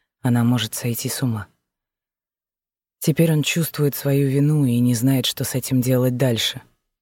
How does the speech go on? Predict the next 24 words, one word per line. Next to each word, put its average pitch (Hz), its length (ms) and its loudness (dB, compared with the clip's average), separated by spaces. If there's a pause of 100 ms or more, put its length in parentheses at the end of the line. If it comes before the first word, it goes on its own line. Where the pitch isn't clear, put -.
(680)
Мы 147 220 2
приняли 135 440 2
решение 123 540 0
с - 120 -10
Виароном 120 460 2
вместе. 120 600 -2 (680)
Он 151 160 2
пристегнул 143 580 0
меня 123 260 2
в 120 60 -2
этом 123 240 0
сарае 127 540 -2 (580)
и 156 80 2
мучает 147 520 0
меня 131 380 2
этими 127 420 0
эликсирами 127 680 0
и 120 40 -4
танцами 113 540 -2
вокруг 113 420 -6
меня, 117 280 0
но 110 220 -4
это - 180 -10
бесполезно, 117 760 -4